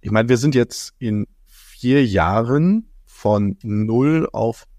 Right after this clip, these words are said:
achtzig plus Einheiten gewachsen. Wenn ich mit einundzwanzig angefangen hätte, weiß ich nicht, wo das heute stehen würde. Aber es gibt ja in dem Segment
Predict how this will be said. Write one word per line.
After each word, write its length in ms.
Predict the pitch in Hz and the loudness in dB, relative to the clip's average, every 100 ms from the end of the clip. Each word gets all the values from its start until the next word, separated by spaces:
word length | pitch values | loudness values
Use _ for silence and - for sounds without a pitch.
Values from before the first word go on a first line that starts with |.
| - - - | -20 -20 -6
achtzig 520 | 101 - - - 98 | -4 -4 -6 -8 -8
plus 300 | - 101 101 | -2 0 0
Einheiten 580 | - 107 104 85 80 - | -2 -2 0 0 -2 -4
gewachsen. 440 | 80 73 73 - 82 | -6 -4 -6 -4 -2
Wenn 100 | 82 | -2
ich 140 | - | -4
mit 140 | 101 | -4
einundzwanzig 840 | 95 101 98 - 123 151 - 95 - | -2 0 -2 -2 0 0 0 -4 -4
angefangen 560 | 101 90 85 85 82 87 | -4 -4 -4 -6 -4 -2
hätte, 400 | 90 - 113 107 | -4 -2 -2 0
weiß 200 | 107 110 | 0 0
ich 100 | 101 | -2
nicht, 160 | 90 | -4
wo 80 | 104 | -4
das 220 | 101 - | -4 0
heute 240 | 98 92 90 | -2 -2 -4
stehen 400 | - 95 87 76 | -4 -2 -2 -4
würde. 300 | 71 - - _ _ _ - - | -10 -14 -20 _ _ _ -20 -10
Aber 80 | 95 | -6
es 100 | 95 | -4
gibt 200 | 135 - | -4 2
ja 180 | 131 123 | 4 4
in 220 | 110 107 | 2 0
dem 280 | 104 107 101 | 0 0 0
Segment 800 | 101 - 92 104 127 135 - | -4 -4 0 0 0 -2 -6